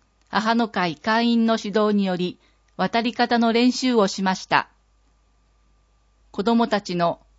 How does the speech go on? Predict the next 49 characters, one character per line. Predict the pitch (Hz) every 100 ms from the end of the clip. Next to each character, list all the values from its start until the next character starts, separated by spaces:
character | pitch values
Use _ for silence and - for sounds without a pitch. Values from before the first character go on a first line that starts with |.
| _
交 | 226 240 233
通 | 226 220 190
ル | 247 240
ー |
ル | 208 185
へ | 202
の | 185 180
興 | 202 196
味 | 190 175
や | 170 - - _ _
関 | - 214 214
心 | - 214 202
を | 185 185 196
日 | - 226
頃 | 262 254 214
か | 196
ら | 170
深 | 151 - 175
め、 | 151 - - - - - -
今 | 220 226
後 | 220 214
の | 202 190 - - - - -
園 | 220 247
外 | 247 247
活 | 247 240 226
動 | 214 202
な | 190 202
ど | 180
を | 165 165 -
安 | 214 240
全 | 214 226 220
に | 202
取 | 202 214
り | -
組 | 240 233
ん |
で | 226
い | 214
け | 233
る | 226
よ | 226 208
う | 180
に | 170
し | -
て | 185
い | 175
き | 165
ま | 160 151
す。 | - -